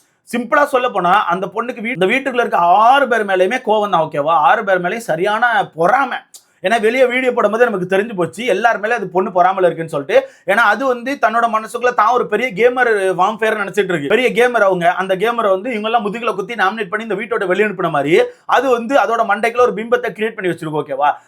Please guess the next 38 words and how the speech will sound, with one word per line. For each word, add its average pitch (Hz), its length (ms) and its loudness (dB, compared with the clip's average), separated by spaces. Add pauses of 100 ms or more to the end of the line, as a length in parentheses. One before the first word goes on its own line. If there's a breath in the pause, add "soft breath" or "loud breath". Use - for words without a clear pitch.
(180 loud breath)
அதனால 262 300 2
அந்த 262 180 -2
பொண்ணு 247 180 -2
என்ன 254 160 -4
பண்ணுதுன்னா 185 260 0 (140)
வீட்டுக்குள்ள 269 340 -2
வந்ததுல 208 360 0
இருந்தே 240 180 -2 (100)
வேனுக்குன்னு 262 500 -2
எல்லாரும் 226 300 0
டார்கெட் 214 320 -4
பண்ணி 220 180 -4
அட்டாக் 202 300 -2
பண்ணுது. 156 240 -10
Actually 247 220 0
இது 220 100 -2
என்ன 247 120 -2
மாதிரி 247 180 0
ஸ்ட்ராட்டஜினா 220 500 -2
நம்ம 226 180 -4
பார்க்கான 240 440 0
ஒரு 202 80 -6
ஸ்ட்ராட்டஜி. 175 440 -2
பார் 240 200 2
அப்படிதான் 196 280 -2
பண்ணுவாங்க, 175 360 -2
வீட்டுக்குள்ள 160 340 0 (340 loud breath)
எல்லாருமே 226 400 0
வேனுக்குன்னே 214 400 -2
டார்கெட் 190 320 -2
பண்ணி 208 160 -2
ஒரு 190 100 -6
மாதிரி 220 180 -4
சண்டை 190 240 -2
போடுவாங்க. 156 300 0
அப்படி 156 200 -8
சண்டை 220 260 -2
போடும்போது 170 380 -2